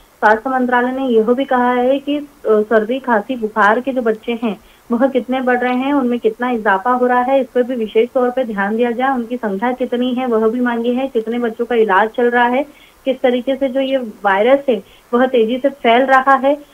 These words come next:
या फिर अगर कहा जाए कि सर्दी, खांसी का एक अलग ही जो माहौल है, अभी जो मौसम है, मौसम के अनुसार सर्दी, खांसी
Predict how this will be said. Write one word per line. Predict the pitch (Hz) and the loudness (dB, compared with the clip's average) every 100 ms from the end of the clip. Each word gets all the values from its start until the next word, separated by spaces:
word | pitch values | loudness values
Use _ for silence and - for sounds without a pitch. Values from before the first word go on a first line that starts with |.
| - 226 | -8 0
या | 240 | 0
फिर | 240 269 | 4 2
अगर | 262 269 269 | 4 2 2
कहा | 240 233 | 2 -2
जाए | 233 254 | -2 -4
कि | 262 262 | -4 -2
सर्दी, | 254 214 240 | -2 -2 -4
खांसी | 233 - 240 214 247 | -4 -4 -4 -4 -2
का | 247 | 0
एक | 254 240 | 0 2
अलग | 220 233 247 | 0 0 -2
ही | 226 202 | -6 -8
जो | 202 233 240 226 208 202 208 | -2 0 2 2 2 0 -2
माहौल | 208 240 269 | 2 4 4
है, | 262 | 4
अभी | 226 226 | 2 0
जो | 226 | 0
मौसम | 208 208 254 | 0 0 -4
है, | 254 | -2
मौसम | 226 226 240 | -2 -2 -4
के | 247 | -2
अनुसार | 240 254 | -4 -2
सर्दी, | 247 220 220 | -2 -2 -2
खांसी | 233 220 247 254 | -2 -2 -2 -6